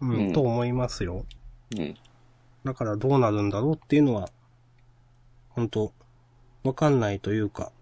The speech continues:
Speaker 2: うん。
Speaker 1: 一筋縄ではいかないんだろうなという感じはします。
Speaker 2: うん。
Speaker 1: はい。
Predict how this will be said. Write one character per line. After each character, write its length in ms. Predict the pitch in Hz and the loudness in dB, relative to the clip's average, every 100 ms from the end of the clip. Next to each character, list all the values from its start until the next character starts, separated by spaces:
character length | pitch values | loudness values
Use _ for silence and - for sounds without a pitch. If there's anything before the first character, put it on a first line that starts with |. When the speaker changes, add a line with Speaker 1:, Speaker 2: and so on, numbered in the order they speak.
| - _ _ | -20 _ _
Speaker 2:
う 40 | 107 | -8
ん。 140 | 90 - - _ - _ _ _ _ | -8 -12 -20 _ -20 _ _ _ _
Speaker 1:
一 220 | - - 156 | -2 2 4
筋 240 | - 151 | 4 4
縄 180 | 123 107 | 4 4
で 60 | |
は 60 | 107 | 0
い 40 | |
か 120 | 101 120 | 2 2
な 120 | 120 | 4
い 60 | |
ん 60 | 110 | 2
だ 100 | 98 | 0
ろ 100 | 98 | -2
う 40 | |
な 140 | 110 113 | -2 -4
と 120 | - | -6
い 40 | |
う 20 | 92 | -10
感 200 | - 92 | -10 -12
じ 80 | |
は 80 | 98 | -10
し 140 | - - | -8 -8
ま 80 | |
す。 460 | 170 139 110 - - _ _ _ | -8 -8 -8 -14 -18 _ _ _
Speaker 2:
う 40 | - | -20
ん。 40 | - - - _ _ - - | -20 -20 -20 _ _ -20 -20
Speaker 1:
は 120 | - | -2
い。 80 | 104 | -2